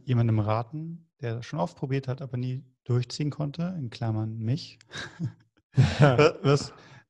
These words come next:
Speaker 1: ähm, ich habe mir sowas schon oft vorgenommen,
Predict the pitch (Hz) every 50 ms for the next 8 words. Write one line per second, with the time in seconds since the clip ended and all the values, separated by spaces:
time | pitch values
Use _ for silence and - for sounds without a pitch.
0 | _ - 127 127 123 123 127 123 120 120 123 - - 135 120 165 165 165 - _
1 | - 143 135 127 135 139 135 131 - 135 127 120 - - 127 123 127 135 139 143
2 | 147 165 170 - - _